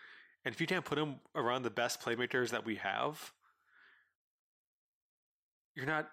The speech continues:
setting him up to, you're setting him up to fail, is what you're doing. You're setting him up to be a one-season wonder.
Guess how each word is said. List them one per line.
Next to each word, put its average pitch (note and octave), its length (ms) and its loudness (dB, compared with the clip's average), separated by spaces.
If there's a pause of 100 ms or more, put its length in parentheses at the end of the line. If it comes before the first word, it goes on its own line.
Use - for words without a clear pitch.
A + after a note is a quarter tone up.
(100)
setting C#3 260 2
him C3 60 2
up C3 120 2
to, D3 140 0
you're D3 120 4
setting F#3+ 220 2
him D#3 60 4
up B2+ 100 0
to A#2+ 60 0
fail, - 340 0 (100)
is C3 40 -6
what A#2 120 -4
you're A#2 80 0
doing. G#2 280 0
You're - 680 -16
setting F3+ 200 2
him D3 60 2
up D3 100 2
to C#3 80 -10
be B2+ 320 4
a A2+ 100 4
one-season B2 580 2
wonder. G#2 420 2